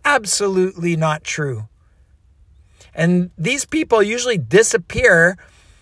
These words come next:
or lie again and say they didn't promise that or didn't say that, especially once they've collected their cash and paycheck. Unless they can sucker you into something else, they're too busy pointing fingers when something goes wrong.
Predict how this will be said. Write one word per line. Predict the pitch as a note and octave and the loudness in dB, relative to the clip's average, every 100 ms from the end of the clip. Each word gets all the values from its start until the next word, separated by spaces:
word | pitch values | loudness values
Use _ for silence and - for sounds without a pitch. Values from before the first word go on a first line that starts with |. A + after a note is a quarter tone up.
| _ - | _ 2
or | F#3+ F#3+ F#3 E3 | 6 6 4 0
lie | D#3+ F3 A3 G#3 | 0 2 4 4
again | F#3+ E3 D3+ A#3+ G3 F3 F3 | 2 -2 -4 -4 -2 -2 -4
and | E3 | -4
say | C3+ F#3+ | -4 -4
they | F3 G3+ | -2 -2
didn't | G#3 F#3+ F3 | -2 -4 -6
promise | - G3+ G#3 F#3 - | -4 -4 -2 -4 -2
that | C#3+ E3 | -2 0
or | E3 | 0
didn't | D#3 E3 D3+ | -2 -6 -6
say | - G#3 G#3+ | -6 -4 -4
that, | C#3 C3 D3+ - - _ | 0 0 -2 -4 -20 _
especially | - - B3 C4+ - G#3 | -10 -6 -4 -4 -4 -4
once | F3 F#3 | -2 -2
they've | F3 E3+ | -6 -8
collected | E3 F3 F3 F#3 D#3+ | -4 -4 -4 -6 -6
their | D3+ | -8
cash | - F3+ F3+ - | -4 -4 -2 -4
and | D3+ | -6
paycheck. | F#3 G#3 F3 D3+ D3+ - _ _ _ _ _ _ | -2 -4 0 0 0 -2 _ _ _ _ _ _
Unless | D#3 E3 B3 | -2 0 2
they | B3 A#3+ | 2 2
can | A#3 | 0
sucker | - B3 - A#3+ | 0 0 0 -6
you | A3+ | -4
into | A3+ A3+ | -4 -4
something | - G#3+ F#3 G#3 | -4 -6 -4 -4
else, | A#3+ F3 E3+ - | -2 -2 -4 -2
they're | F#3 E3 | -4 -2
too | G#3+ | -4
busy | G3+ G#3 F#3 | 4 4 2
pointing | F3 G3 G3+ F3 F3 | -4 -2 -4 -2 -6
fingers | - G#3+ G3+ D3 C#3+ D3 - _ - _ | -4 -6 -4 -4 -4 -6 -10 _ -20 _
when | C#3+ E3 D#3+ | 0 0 2
something | G#3 F3+ F#3 | -2 -2 -2
goes | D#3+ E3 C#3 | 0 0 -2
wrong. | C#3+ F3 D3 B2 A#2+ | 0 0 0 -4 -12